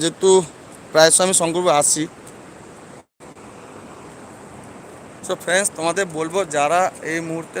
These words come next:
লাইভটা দেখছো, কোত্থেকে দেখছো, একটু বললে ভালো লাগে। তোমরা চুপচাপ লাইভ দেখছো, কিন্তু কেউ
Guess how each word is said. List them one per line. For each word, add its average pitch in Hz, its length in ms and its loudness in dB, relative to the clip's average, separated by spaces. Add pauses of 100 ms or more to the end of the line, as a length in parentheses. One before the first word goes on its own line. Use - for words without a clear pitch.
লাইভটা 139 280 -2
দেখছো, 143 280 -8 (100)
কোত্থেকে 160 480 -8
দেখছো, 143 420 -12
একটু 202 140 -12 (120)
বললে 165 180 -2 (140)
ভালো 151 220 -2
লাগে। 147 200 0 (300)
তোমরা 202 280 0
চুপচাপ 196 420 -2
লাইভ 185 120 6 (120)
দেখছো, 180 260 -4
কিন্তু 196 220 -6
কেউ 175 120 -4